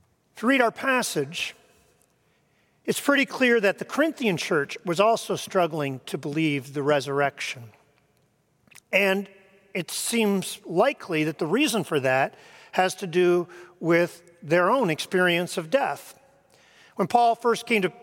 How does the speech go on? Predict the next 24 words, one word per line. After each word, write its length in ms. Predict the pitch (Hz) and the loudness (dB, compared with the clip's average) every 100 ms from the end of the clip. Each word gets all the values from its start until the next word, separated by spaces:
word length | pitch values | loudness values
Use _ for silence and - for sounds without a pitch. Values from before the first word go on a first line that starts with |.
| - | -8
to 60 | |
preach 340 | - 320 302 - | 0 0 0 -2
to 60 | |
them, 280 | 160 156 170 | 2 2 0
Paul 400 | - 175 165 165 - - - _ - | 2 2 2 -2 -18 -20 -20 _ -2
promised 420 | 190 165 160 - | 2 2 0 0
them, 280 | 175 214 202 - | 2 2 -4 -2
"Jesus 340 | 190 185 196 | -2 0 -2
shall 220 | - 196 | 2 2
return, 520 | 202 208 - 175 208 | 2 -2 0 2 2
he's 140 | 190 - | 0 -2
coming 340 | 180 180 240 | 0 2 4
back 420 | 185 180 190 - - - | 4 4 2 -4 -10 -2
in 180 | 214 | 0
glory, 320 | 170 165 180 208 | 4 4 4 2
and 80 | |
he 80 | 196 | 0
will 100 | 233 | 0
judge 480 | 151 151 151 156 - | 2 2 2 0 -4
the 100 | 202 | 0
living 300 | 156 139 143 | 0 0 0
and 100 | 156 | 0
the 60 | 190 | 2
dead." 400 | 311 277 143 | 2 2 0